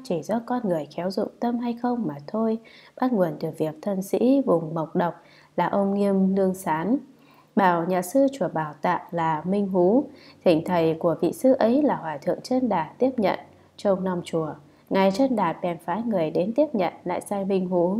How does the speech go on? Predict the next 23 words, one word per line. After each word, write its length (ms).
đứng 180
trông 260
nom 180
tạm 220
thời, 300
ý 120
muốn 220
có 200
người 200
thích 280
hợp 220
sẽ 180
biến 240
chùa 260
thành 240
đạo 180
tràng 300
thập 160
phương 240
chuyên 220
tu 180
tịnh 280
độ. 220